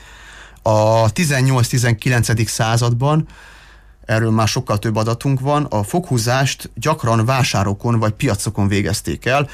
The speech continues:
legtöbb esetben borbélyok és kovácsok voltak a fogorvosok. Ezek az úgynevezett utazó fogorvosok, ö, látványos módon nyilvános helyeken húzták ki a fogakat,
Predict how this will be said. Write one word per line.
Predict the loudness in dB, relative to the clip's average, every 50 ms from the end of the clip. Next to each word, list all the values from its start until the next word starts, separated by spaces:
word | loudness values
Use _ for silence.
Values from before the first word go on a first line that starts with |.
| -12 -6
legtöbb | -2 -2 -2 -2 -2 -2 0
esetben | 0 0 0 0 -2 -2 -2 0 0 0 2
borbélyok | 2 2 0 0 0 0 0 0 0 -2
és | -4 -4
kovácsok | -2 -2 0 0 0 -2 -2 -4 -4
voltak | -2 -2 -2 -2 -2 -4 -4
a | -4
fogorvosok. | -4 -2 -2 -4 -4 -4 -6 -6 -8 -8 -10 -12 -16 -20 -20 -20 -20 -20 -20 -20 -12 -6
Ezek | -4 -2 -2 -2 0
az | 0 0 2
úgynevezett | 2 2 2 2 2 0 0 0
utazó | -2 -2 0 0 0 0 2 0 0 -2 -2 -6 -6
fogorvosok, | -4 -2 0 0 0 2 2 0 0 0 0 0 -2 -2 -8 -20 -20 -20 -20 -14 -6
ö, | -2 0 2 2 2
látványos | 2 2 0 0 0 0 0 0 0 -2 -2 0
módon | 0 2 2 2 2 2 2 2 0 0 0 0
nyilvános | 0 0 2 2 2 2 2 0 0 0
helyeken | 0 0 0 0 -2 -2 -2 0 0
húzták | 0 0 0 0 -2 -4 -4
ki | -4 -4
a | -6
fogakat, | -4 -2 -2 -2 -2 0 0 0 -2 -2 -4